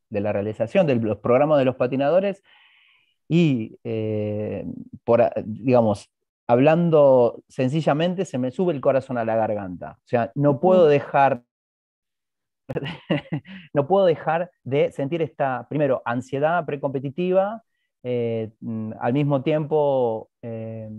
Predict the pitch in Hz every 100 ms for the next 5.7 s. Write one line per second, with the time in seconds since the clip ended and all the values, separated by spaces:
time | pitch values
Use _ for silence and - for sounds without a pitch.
0 | 110 113 - _ _ _ _ _ _ _
1 | _ _ _ - 117 143 214 214 160 135
2 | 160 147 135 139 139 135 160 180 147 151
3 | 175 151 123 117 110 110 107 104 101 -
4 | 104 101 - 117 107 113 117 110 117 117
5 | 165 170 165 117 110 98 87